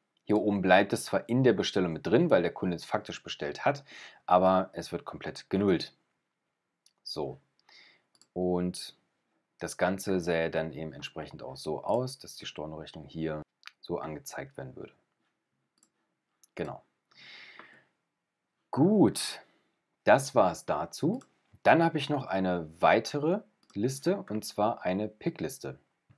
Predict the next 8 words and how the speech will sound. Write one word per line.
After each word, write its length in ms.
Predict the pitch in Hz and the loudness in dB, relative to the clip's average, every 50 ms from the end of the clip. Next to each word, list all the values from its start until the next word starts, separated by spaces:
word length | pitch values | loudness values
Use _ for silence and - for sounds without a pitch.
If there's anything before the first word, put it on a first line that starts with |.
| _ _ | _ _
Und 180 | - - - - | -10 -10 -8 -2
die 160 | - 139 175 | 0 0 0
finden 400 | 170 - - 147 143 139 131 123 | 0 0 -2 -2 -2 -2 -4 -4
Sie 160 | 117 117 113 | -2 -2 -4
in 320 | 107 - 104 104 110 110 101 | -4 -2 -2 -2 -2 -2 0
den 160 | 98 95 90 | 0 0 0
einzelnen 400 | - 92 98 101 - 92 82 80 | 0 -4 -6 -6 -6 -8 -8 -8
Bestellungen. 560 | 87 - - 110 123 160 180 175 180 180 180 | -8 -6 -2 -2 -2 -2 -2 -2 -4 -6 -6